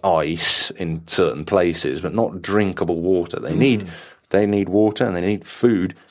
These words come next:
Speaker 1: There's nothing on the moon, so they would have to
Speaker 2: Oh, yeah, yeah.
Speaker 1: come to Earth to get it, wouldn't they?
Speaker 2: That makes sense. Porcupines, though. <laughs> God, that's a, that's a delicacy.
Speaker 1: I don't know. Why, why not? <laughs> Um, but yeah, I mean, uh,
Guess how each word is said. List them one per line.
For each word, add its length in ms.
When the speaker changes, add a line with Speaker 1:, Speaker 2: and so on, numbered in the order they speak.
Speaker 1:
There's 140
nothing 340
on 120
the 60
moon, 380
so 260
they 80
would 160
have 420
to 240
Speaker 2:
Oh, 160
yeah, 220
yeah. 100
Speaker 1:
come 180
to 180
Earth 340
to 60
get 220
it, 140
wouldn't 200
they? 300
Speaker 2:
That 120
makes 240
sense. 400
Porcupines, 720
though. 260
<laughs> 100
God, 240
that's 180
a, 60
that's 340
a 40
delicacy. 460
Speaker 1:
I 140
don't 100
know. 240
Why, 160
why 300
not? 260
<laughs> 0
Um, 560
but 200
yeah, 180
I 40
mean, 420
uh, 440